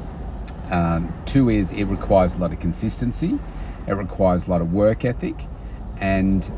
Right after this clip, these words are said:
J T is, is very big on keeping you accountable, making sure that you're doing the work. If you're not doing the work, he'll call you out. I stepped away while, uh, Liv, my daughter, was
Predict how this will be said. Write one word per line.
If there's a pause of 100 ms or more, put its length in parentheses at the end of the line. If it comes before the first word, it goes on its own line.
(120)
J
T
is, (280)
is
very
big
on
keeping
you
accountable,
making
sure
that
you're
doing
the
work.
If
you're
not
doing
the
work,
he'll
call
you
out. (500)
I
stepped
away
while, (380)
uh,
Liv,
my
daughter, (480)
was